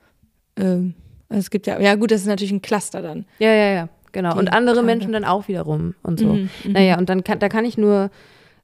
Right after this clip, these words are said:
Speaker 2: so zurückblicken auf die Weihnachten, die ich bis jetzt habe und,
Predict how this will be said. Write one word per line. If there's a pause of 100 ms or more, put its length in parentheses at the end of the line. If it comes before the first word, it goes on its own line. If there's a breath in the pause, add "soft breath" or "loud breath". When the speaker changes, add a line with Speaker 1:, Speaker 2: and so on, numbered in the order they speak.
Speaker 2:
so
zurückblicken
auf
die
Weihnachten,
die
ich
bis
jetzt
habe
und,